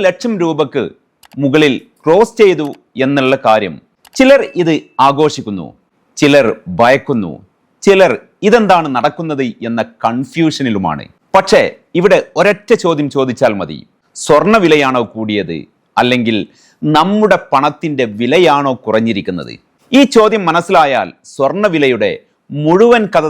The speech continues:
തന്നെ നമുക്ക് വ്യക്തമായിട്ട് മനസ്സിലാകും. ഇന്ന് സ്വർണം വളരെ എക്സ്പെൻസീവായി തോന്നുന്നുണ്ടെങ്കിൽ നമുക്കൊന്ന് പിന്നോട്ട് പോയി നോക്കാം. രണ്ടായിരത്തി പത്തിൽ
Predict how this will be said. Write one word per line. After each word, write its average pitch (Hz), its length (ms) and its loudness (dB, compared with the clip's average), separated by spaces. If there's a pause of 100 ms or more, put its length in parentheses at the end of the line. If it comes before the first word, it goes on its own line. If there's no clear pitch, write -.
തന്നെ 120 200 -2 (240)
നമുക്ക് 117 260 -6 (100)
വ്യക്തമായിട്ട് 110 760 -2
മനസ്സിലാകും. 87 500 -4 (380)
ഇന്ന് 196 220 6
സ്വർണം 143 320 0 (440)
വളരെ 170 260 2 (120)
എക്സ്പെൻസീവായി 127 840 0 (380)
തോന്നുന്നുണ്ടെങ്കിൽ 120 680 0 (540)
നമുക്കൊന്ന് 214 520 2 (220)
പിന്നോട്ട് 180 480 0
പോയി 131 200 0
നോക്കാം. 85 320 -4 (320)
രണ്ടായിരത്തി 214 580 4
പത്തിൽ 127 300 2